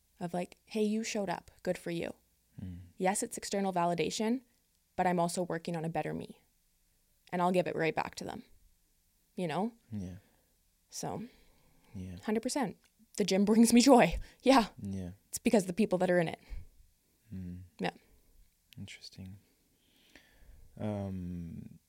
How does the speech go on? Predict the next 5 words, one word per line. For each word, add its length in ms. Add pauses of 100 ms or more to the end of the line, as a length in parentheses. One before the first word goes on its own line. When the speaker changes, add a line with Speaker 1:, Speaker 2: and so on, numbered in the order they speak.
(680)
Speaker 2:
so 1160 (140)
what 380
would 300
be, 920 (1160)
um, 920